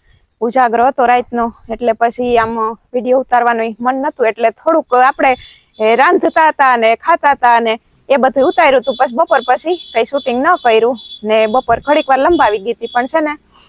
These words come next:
બપોર હુવાની ટેવ ન હોય ને એટલે નીંદર ન આવે, નીંદર તો ન આવી પણ ઘડીક લંબાવી ગઈ હતી ને હું કાંઈ જ હવે ખોયરું કરીએ ને અધૂરો વ્લોગ અટાણે હવે પાછો, એ, કન્ટિન્યુ કર્યો. ને આજ તો હવે છે ને એકદમ મોજમાં છે કે આજે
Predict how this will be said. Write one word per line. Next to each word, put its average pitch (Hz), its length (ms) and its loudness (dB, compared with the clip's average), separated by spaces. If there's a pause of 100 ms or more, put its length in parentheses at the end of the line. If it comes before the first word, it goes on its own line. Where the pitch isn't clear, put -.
(200)
બપોર 247 260 0
હુવાની 269 280 0
ટેવ 320 220 2
ન 339 120 0
હોય 370 240 4
ને 311 360 -8
એટલે 240 160 -2
નીંદર 294 360 0
ન 302 80 -2
આવે, 254 400 0 (460)
નીંદર 262 280 0
તો 233 160 -2
ન 269 100 0
આવી 269 220 2
પણ 220 220 -4
ઘડીક 240 220 -4
લંબાવી 247 360 0
ગઈ 226 120 -6
હતી 311 140 -10
ને 302 100 -6
હું 247 120 -6
કાંઈ 233 220 0
જ - 80 -8
હવે 208 120 -6
ખોયરું 311 360 0
કરીએ 359 320 0 (240)
ને 220 340 -2 (140)
અધૂરો 233 340 -2
વ્લોગ 254 260 0 (300)
અટાણે 220 380 0
હવે 214 200 0 (400)
પાછો, 247 360 0 (400)
એ, 208 200 0
કન્ટિન્યુ 214 500 0
કર્યો. 262 380 2 (440)
ને 226 80 0
આજ 269 140 2 (160)
તો 311 120 4
હવે 302 160 2
છે 349 120 -2
ને 339 220 0 (140)
એકદમ 233 280 -2
મોજમાં 285 500 0
છે 262 260 0 (680)
કે 233 260 4
આજે 262 260 2